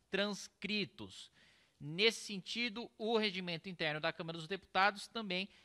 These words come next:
é peremptório ao assim dispor. Oportunidade e conveniência. Na fundamentação constante da peça inaugural, foi colocado que são recorrentes as críticas feitas sobre os gastos secretos realizados com o cartão de pagamento do governo federal.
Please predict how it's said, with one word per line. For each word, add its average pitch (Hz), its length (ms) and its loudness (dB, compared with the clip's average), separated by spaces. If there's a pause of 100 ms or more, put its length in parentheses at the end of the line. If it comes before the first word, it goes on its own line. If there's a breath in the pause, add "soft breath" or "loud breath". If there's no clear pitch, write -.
(120)
é 170 140 2
peremptório 190 840 2 (220 soft breath)
ao 175 300 8
assim 190 480 -2
dispor. 165 640 2 (640 soft breath)
Oportunidade 208 840 4
e 214 260 -2
conveniência. 196 840 0
Na 151 200 2
fundamentação 196 720 -2
constante 185 420 -6
da 170 140 2
peça 151 260 -2
inaugural, 196 500 6 (200 loud breath)
foi 208 160 -2
colocado 202 480 2
que 196 100 -6
são 208 180 -2
recorrentes 214 600 2
as 202 140 0
críticas 202 420 -4
feitas 202 340 0
sobre 185 220 -4
os 151 80 -4
gastos 190 400 4
secretos 185 500 0
realizados 180 520 2
com 190 120 -8
o 180 60 -10
cartão 185 320 2
de 180 80 -8
pagamento 170 480 2
do 190 80 -6
governo 180 340 0
federal. 180 540 6